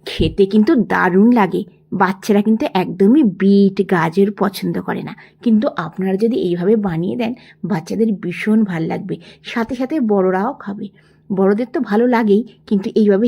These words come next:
হেলদি ওয়েতে বানিয়ে দিন, খেতে কিন্তু দারুণ লাগে। নমস্কার বন্ধুরা, বেঙ্গলি নাগরাতে আপনাদের সবাইকে স্বাগত। আজ আমি বানাবো বিটরুট ইডলি। প্রথমে অর্ধেক একটা বি-, মানে গোটা বিটকে অর্ধেক করে নিয়েছি, অর্ধেক করে সেটাকে ছোটো ছোটো করে টুকরো করে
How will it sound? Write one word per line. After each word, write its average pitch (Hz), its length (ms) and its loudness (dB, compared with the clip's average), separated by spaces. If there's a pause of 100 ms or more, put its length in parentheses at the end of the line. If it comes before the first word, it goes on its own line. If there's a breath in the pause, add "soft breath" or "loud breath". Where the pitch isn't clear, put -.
হেলদি 170 300 2
ওয়েতে 175 240 0
বানিয়ে 180 400 -4
দিন, 262 100 -6 (140)
খেতে 180 380 -8
কিন্তু 170 200 -6 (160)
দারুণ 196 320 -2 (100)
লাগে। - 180 -8 (360 loud breath)
নমস্কার 277 360 -2
বন্ধুরা, 294 320 -2 (120)
বেঙ্গলি 196 380 4 (100)
নাগরাতে 220 300 0
আপনাদের 247 380 -4
সবাইকে 269 400 -4 (100)
স্বাগত। 294 300 -8 (480 loud breath)
আজ 208 180 2
আমি 311 200 0
বানাবো 320 200 -2 (140)
বিটরুট 180 360 0 (160)
ইডলি। - 220 -12 (300 soft breath)
প্রথমে 320 260 2 (220)
অর্ধেক 202 320 -2 (120)
একটা - 200 -8 (120)
বি-, 196 220 -4
মানে 196 120 2 (100)
গোটা 202 220 0 (100)
বিটকে 233 320 -2
অর্ধেক 214 280 -4
করে 226 220 2
নিয়েছি, 208 240 0 (460 soft breath)
অর্ধেক 196 380 -4
করে 262 200 0
সেটাকে 208 280 -6
ছোটো 202 160 -10
ছোটো 196 140 -12
করে 226 140 -4 (100)
টুকরো 196 280 -4
করে 233 160 -2